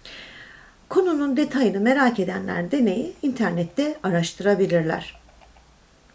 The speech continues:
Umut etmek, e, eyleme geçirmek tabii,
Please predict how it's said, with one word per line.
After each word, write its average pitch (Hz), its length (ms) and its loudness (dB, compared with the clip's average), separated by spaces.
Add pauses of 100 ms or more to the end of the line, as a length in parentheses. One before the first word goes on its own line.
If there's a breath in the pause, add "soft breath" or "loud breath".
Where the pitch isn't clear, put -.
(1600 loud breath)
Umut 427 280 6
etmek, 311 640 4
e, 254 60 8
eyleme 233 640 6
geçirmek 247 640 -2
tabii, 254 400 2